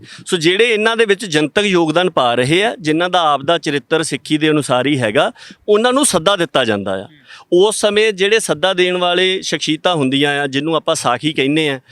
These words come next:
ਉਹ ਮੌਕੇ ਦੇ ਉੱਪਰ ਪੰਜ ਸਿੰਘਾਂ ਦੀ ਚੋਣ ਕਰਦੇ ਆ, ਜਿਹੜੇ ਆਏ ਹੁੰਦੇ ਨੇ ਉਹਨਾਂ ਦੇ ਵਿੱਚੋਂ। ਫਿਰ ਸਾਰਿਆਂ ਨੂੰ ਮਸਲਾ ਦੱਸਿਆ ਜਾਂਦਾ ਕਿ ਆਹ ਮਸਲਾ ਆ, ਤੁਸੀਂ ਇਸ ਮਸਲੇ ਦੇ ਉੱਪਰ ਆਪਣੀ ਰਾਏ ਦਿਓ। ਉਹ ਫਿਰ ਸਾਰਿਆਂ ਦੀ ਰਾਏ ਆਉਂਦੀ ਆ,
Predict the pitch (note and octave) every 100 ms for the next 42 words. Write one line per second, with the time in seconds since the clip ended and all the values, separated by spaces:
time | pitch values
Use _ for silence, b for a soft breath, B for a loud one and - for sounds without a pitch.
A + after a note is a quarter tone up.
0 | B B G#3 A#3+ F#3 E3+ - G#3 G3 G3
1 | G#3 F#3 E3 D#3 F3 E3 F#3 F#3+ D3+ B2
2 | A#2 A#2+ A#2 D3+ E3+ _ b b b b
3 | _ C#3+ D#3 F3+ D3+ D3+ D3+ E3 D#3+ E3+
4 | F#3+ F#3 D3+ F3+ F#3+ - F#3 A3+ - E3
5 | F3+ A3 A#3 A3+ E3+ F3+ G#3 F#3 - F#3
6 | F3+ F3 G3+ A#3+ D#3 F3+ G#3+ D#3+ B2+ C#3
7 | F3+ G3+ B B B G#3 G3 A#3+ A3 G#3
8 | A3 F#3 G3+ G3 G3 - F3+ D#3+ F3+ G3
9 | C3+ A#2+ A#2+ G#2+ C3 B B B B G#3
10 | G#3+ A#3 A#3+ A#3 G3+ A#3 A#3+ F#3 C#3 D#3+
11 | F3+ E3+ G3 G3 G#3